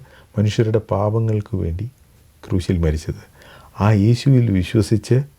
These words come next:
പാപങ്ങളെ വിട്ട് മാനസാന്തരപ്പെട്ട് നിത്യജീവൻ അവകാശിയായില്ലെങ്കിൽ എങ്ങനെ മരിച്ചാലും നശിച്ചു പോകും.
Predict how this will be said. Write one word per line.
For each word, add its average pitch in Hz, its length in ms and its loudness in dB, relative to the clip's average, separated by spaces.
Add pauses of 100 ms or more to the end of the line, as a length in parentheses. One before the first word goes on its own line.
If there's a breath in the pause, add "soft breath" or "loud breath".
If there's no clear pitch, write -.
(880 soft breath)
പാപങ്ങളെ 151 520 6
വിട്ട് 123 240 2
മാനസാന്തരപ്പെട്ട് 101 1080 -2 (260)
നിത്യജീവൻ 101 640 0
അവകാശിയായില്ലെങ്കിൽ 90 1200 -2 (1400 soft breath)
എങ്ങനെ 143 680 6
മരിച്ചാലും 110 540 4 (1000)
നശിച്ചു 80 300 -2
പോകും. 71 280 -2